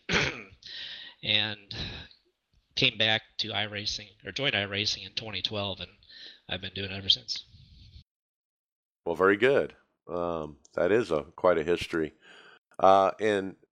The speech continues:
Speaker 2: let's talk about how often are you racing these days? Uh, like, how many times per week?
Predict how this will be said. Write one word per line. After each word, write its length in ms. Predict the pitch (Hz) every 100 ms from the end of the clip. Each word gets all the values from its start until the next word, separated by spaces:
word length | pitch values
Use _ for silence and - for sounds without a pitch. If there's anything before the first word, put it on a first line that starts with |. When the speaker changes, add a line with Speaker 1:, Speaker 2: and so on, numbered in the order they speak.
| _
Speaker 2:
let's 220 | 117 135
talk 240 | - 135 131
about 320 | 123 - -
how 200 | 104 123 -
often 360 | 113 120 123
are 80 | 107
you 160 | 95 92
racing 460 | 101 107 - 92
these 260 | 92 139 -
days? 520 | 90 82 82 80 - - _ _ _ _
Uh, 100 | 92
like, 240 | 87 90 -
how 140 | 110
many 160 | 110 104
times 320 | 113 101 98
per 200 | - 87
week? 420 | 80 131 120 -